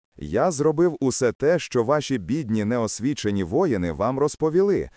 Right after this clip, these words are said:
але це лише демонструє, що я на порядок вищий за вас, що і є правдою. Я Калдан, а не Корфал. Немає нічого надприроднього чи таємничого в мені,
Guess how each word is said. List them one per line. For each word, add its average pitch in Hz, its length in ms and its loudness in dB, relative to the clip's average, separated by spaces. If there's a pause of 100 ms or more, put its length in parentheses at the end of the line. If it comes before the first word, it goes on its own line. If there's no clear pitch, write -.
(120)
але 98 280 0
це 135 220 0
лише 147 320 0
демонструє, 117 760 0
що - 260 -2
я 151 200 0
на 156 140 0
порядок 131 580 0
вищий 120 500 -2
за 110 160 2
вас, 131 360 -4 (120)
що - 260 0
і 113 100 4
є 107 260 0
правдою. 90 720 -2 (180)
Я 107 460 -2
Калдан, 147 680 0 (100)
а 156 200 0
не 113 180 0
Корфал. 127 600 0 (240)
Немає 151 540 0
нічого 143 540 2
надприроднього 113 1000 2
чи 131 180 -2
таємничого 107 840 0
в 101 60 -4
мені, 127 400 -2